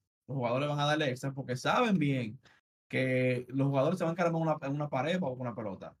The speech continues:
que se van a tirar de boca, que se van a hacer un, un slide y todo con lo otro, y estamos en una era donde te están dando trescientos y cuatrocientos millones por contrato.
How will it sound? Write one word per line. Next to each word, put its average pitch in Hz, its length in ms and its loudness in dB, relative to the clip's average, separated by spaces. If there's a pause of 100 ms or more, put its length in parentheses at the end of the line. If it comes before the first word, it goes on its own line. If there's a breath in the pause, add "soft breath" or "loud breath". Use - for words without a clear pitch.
(280)
que 131 120 -2
se 139 80 0
van 131 120 0
a 156 60 -4
tirar 160 200 0
de 139 60 0
boca, 139 420 0
que 107 80 -10
se 127 80 -10
van 127 100 -2
a - 40 -2
hacer 156 140 -6
un, 151 200 -6
un 147 180 -4
slide 139 320 -2
y 123 40 -8
todo 117 140 -6
con 113 100 -4
lo 139 80 0
otro, 151 140 -2
y - 20 -6
estamos 139 260 -4
en 160 60 -2
una 175 180 -2
era 127 400 -2 (320 soft breath)
donde 131 340 2
te 127 60 -4
están 123 220 -2
dando 151 280 2
trescientos 143 480 -4
y - 20 -10
cuatrocientos 127 480 -4
millones 123 300 -2
por 127 80 -4
contrato. 202 420 -2